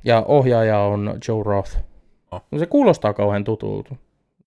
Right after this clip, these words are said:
Speaker 1: ohjaajan, että se on jotain muutakin semmoista ton ajan leffaa ohjannut, mut en tiedä.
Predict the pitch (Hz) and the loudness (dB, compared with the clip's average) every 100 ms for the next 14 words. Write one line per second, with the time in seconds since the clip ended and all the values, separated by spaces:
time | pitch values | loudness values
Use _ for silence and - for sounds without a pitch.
0 | _ - - 110 110 107 107 107 107 - | _ -8 -4 -4 -4 -4 -4 -6 -8 -2
1 | 120 131 131 123 120 123 113 110 107 - | 0 2 2 0 0 -2 -2 -2 -2 -6
2 | _ _ _ _ _ _ _ _ _ - | _ _ _ _ _ _ _ _ _ -8
3 | 110 107 104 _ _ _ - 139 117 110 | -4 -4 -6 _ _ _ 0 2 2 2
4 | 117 110 101 98 98 - 101 101 95 113 | 0 0 0 -2 -2 -6 -4 -2 -2 -4
5 | 104 107 - 117 113 107 95 | -4 -6 -2 -2 0 -2 -4